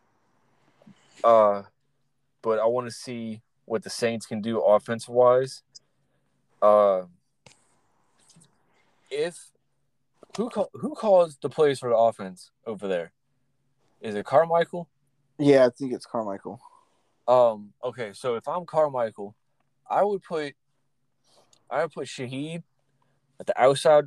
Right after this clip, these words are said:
Speaker 1: out-, outside wide receiver, right?
Speaker 2: Yeah.
Speaker 1: I put, I'd put Landry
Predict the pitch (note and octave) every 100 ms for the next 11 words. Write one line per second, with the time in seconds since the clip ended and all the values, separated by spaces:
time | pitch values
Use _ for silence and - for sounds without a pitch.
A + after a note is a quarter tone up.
0 | - A2+ A#2+ - B2 C#3 D#3 C#3 C3+ B2+
1 | A#2+ A#2+ G2 G2 - _ _ _ _ _
2 | - G#2+ A#2+ - _ _ _ _ _ -
3 | G#2+ D#2 - _ _ A#2 A2+ B2 G#2 _
4 | _ - A2 G#2 A#2+ F2+ G2+ B2 D3+ D#3
5 | E3+